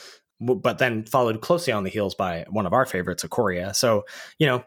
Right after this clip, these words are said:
I, I think that that's true, and, uh, I, I am very excited for this, this set. And, and hopefully it,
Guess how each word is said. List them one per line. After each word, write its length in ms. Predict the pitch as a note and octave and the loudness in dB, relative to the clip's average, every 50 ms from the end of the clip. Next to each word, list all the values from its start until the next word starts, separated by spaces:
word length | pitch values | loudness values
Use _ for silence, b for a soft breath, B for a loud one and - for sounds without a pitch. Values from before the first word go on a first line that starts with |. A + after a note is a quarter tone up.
| - A#2 | -2 2
I, 140 | C3+ B2 | 2 4
I 80 | G#2+ B2+ | 2 2
think 160 | C#3+ D3+ D3 | 0 0 0
that 160 | D3+ C#3 - - - | 0 0 0 0 -2
that's 200 | C#3 C#3 - - | 0 0 0 2
true, 340 | - F3 C#3+ B2 A#2+ A#2 - A2+ | 4 4 4 2 2 -2 -4 -6
and, 320 | A2 A2 A2 A2 G#2+ A2+ | -6 -4 -2 -2 0 2
uh, 300 | A2+ A2+ A2+ A2 A2 - | 2 2 2 2 0 0
I, 80 | - A2+ | -2 -4
I 100 | A2+ B2 | -2 -2
am 240 | C3+ C3+ C3+ B2+ - A2 | -2 -2 -2 -4 -6 -2
very 220 | A#2+ A#2+ A#2+ A2 | 0 2 2 2
excited 380 | G#2+ - - G#2 F#2+ F#2 F2 - | 0 0 0 0 -2 -2 -6 -8
for 100 | - F2+ | -8 -6
this, 260 | F2 E2 - - - - | -4 -2 -4 -4 -4 -6
this 160 | G2+ F#2 - | -6 -4 -4
set. 220 | - G2 E2+ D#2 - | -4 -4 -6 -8 -6
And, 140 | - C3 B2 | -6 -8 -6
and 160 | - C#3 C3 | -4 -4 0
hopefully 400 | C3 E3+ A3+ A3 - F#3+ F3 D#3+ | 2 2 2 4 4 4 4 4
it, 180 | D3+ B2+ - | 4 2 -2